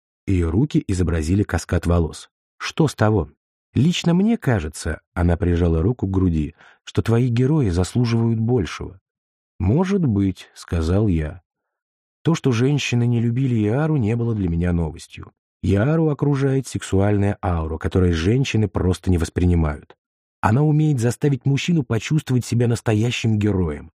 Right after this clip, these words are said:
а потом одним едким замечанием внезапно смешать его с грязью. Иара — воплощенное противоречие,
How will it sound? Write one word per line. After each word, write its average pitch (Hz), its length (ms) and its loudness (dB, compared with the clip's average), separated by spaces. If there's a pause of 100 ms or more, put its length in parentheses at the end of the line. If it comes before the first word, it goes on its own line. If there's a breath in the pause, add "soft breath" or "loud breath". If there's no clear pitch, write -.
(180)
а - 100 -4
потом 127 460 0
одним 95 320 0
едким 101 500 -2
замечанием 87 640 0
внезапно 82 440 -2
смешать - 440 -2
его 87 140 2
с 78 80 -2
грязью. 80 480 -2 (380)
Иара — 95 560 0 (360)
воплощенное 101 840 0
противоречие, 85 840 -2